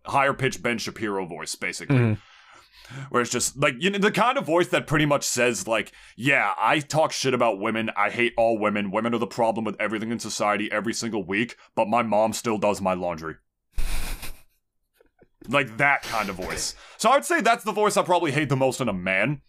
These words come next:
Speaker 1: So
Speaker 2: What
Speaker 1: the
Speaker 2: about a
Speaker 1: other
Speaker 2: two
Speaker 1: voice I hate,
Speaker 2: Yeah.
Speaker 1: I gotta, I gotta give fair credit where credit is due. I'm not gonna do two man voices are my least favorite. I have to go with my, what my least favorite woman voice is now.
Speaker 2: Mm-hmm.
Speaker 1: So, hmm.
Speaker 2: Valley
Speaker 1: Le-,
Speaker 2: Girl?
Speaker 1: least favorite wo-, I like, no,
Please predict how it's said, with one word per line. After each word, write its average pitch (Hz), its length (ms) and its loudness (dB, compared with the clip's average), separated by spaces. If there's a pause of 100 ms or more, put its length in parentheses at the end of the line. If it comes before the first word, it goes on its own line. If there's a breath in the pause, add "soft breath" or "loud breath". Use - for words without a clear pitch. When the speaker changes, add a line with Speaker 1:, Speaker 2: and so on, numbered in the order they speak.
(100)
Speaker 1:
So - 120 4
Speaker 2:
What 147 80 6
Speaker 1:
the 139 60 6
Speaker 2:
about 131 100 6
a 202 40 6
Speaker 1:
other 247 140 2
Speaker 2:
two 156 60 2
Speaker 1:
voice 151 220 2
I 131 140 4
hate, 120 220 4
Speaker 2:
Yeah. 107 180 4 (440)
Speaker 1:
I 123 120 2
gotta, 143 260 2
I 131 80 4
gotta 131 180 2
give 107 180 -4
fair 107 200 0
credit 101 280 -2
where 98 100 -6
credit 95 300 -2
is 87 120 -10
due. 95 280 -2 (380)
I'm 101 80 -4
not 120 140 2
gonna 120 140 -4
do - 180 -4
two 123 260 -2
man 107 260 0
voices 95 360 -4
are 98 40 -4
my 95 120 -2
least 92 260 -6
favorite. 92 300 -4
I 92 100 -2
have 104 160 0
to 107 60 -6
go 101 140 -2
with 98 120 -2
my, 95 120 0
what 92 160 -4
my 92 120 0
least 98 220 -4
favorite 98 260 -4
woman 139 260 0
voice 110 260 -2
is 104 180 -4
now. 107 240 2
Speaker 2:
Mm-hmm. 135 420 4
Speaker 1:
So, 120 300 0
hmm. 117 520 -4 (500 loud breath)
Speaker 2:
Valley 117 420 4
Speaker 1:
Le-, 127 60 4
Speaker 2:
Girl? 143 360 4 (420)
Speaker 1:
least 320 280 2
favorite 381 280 4
wo-, - 200 -6 (500 soft breath)
I 508 260 6
like, 494 120 -4
no, 466 80 2